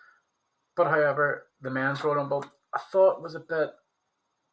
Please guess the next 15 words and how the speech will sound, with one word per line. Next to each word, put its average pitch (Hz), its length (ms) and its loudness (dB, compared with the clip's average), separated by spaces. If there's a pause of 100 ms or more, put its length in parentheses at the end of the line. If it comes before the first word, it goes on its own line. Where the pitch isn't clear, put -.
(460)
I - 80 -8
thought 170 280 0
was 151 100 -4
a 151 60 -2
wee 143 140 -8
bit 131 220 -2
lackluster. 131 1000 -6 (960)
Um, 127 640 0 (260)
obviously, 147 680 -2
with 131 260 -14
Carmelo 135 520 -2
Hayes 117 680 -10
come 127 200 -8
into 123 420 -8
it - 40 -14